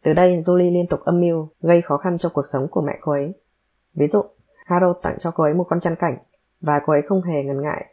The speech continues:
khi cho phép nó ra khỏi bể kính, đi lang thang quanh nhà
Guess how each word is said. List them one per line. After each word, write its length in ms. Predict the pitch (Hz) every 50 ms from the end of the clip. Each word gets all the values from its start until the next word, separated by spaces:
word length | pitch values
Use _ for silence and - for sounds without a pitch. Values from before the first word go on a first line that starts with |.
| _ _
khi 80 | - 175
cho 140 | 170 - 170 165
phép 160 | - 196 202 -
nó 140 | 156 -
ra 120 | 160 180 170
khỏi 160 | 170 - 139
bể 160 | - - - -
kính, 220 | - 135 135 143 202 - _
đi 160 | - 165 175
lang 160 | 175 170 165 165
thang 160 | 180 175 165
quanh 140 | 165 165 165
nhà 340 | 165 156 147 135 135 131